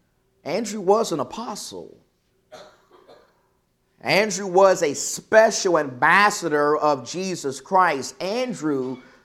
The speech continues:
according to what we find here, was also the brother of the apostle Peter.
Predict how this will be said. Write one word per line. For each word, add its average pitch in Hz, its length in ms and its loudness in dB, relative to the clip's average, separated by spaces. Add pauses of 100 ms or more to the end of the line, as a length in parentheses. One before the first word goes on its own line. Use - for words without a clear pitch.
(160)
according 208 380 8
to 190 40 8
what 190 80 6
we 175 100 2
find 160 420 4
here, 202 420 0
was 135 160 -4
also 175 580 4
the 143 80 -2
brother 170 480 6
of 139 80 0
the 156 120 0
apostle 151 520 6
Peter. 196 600 2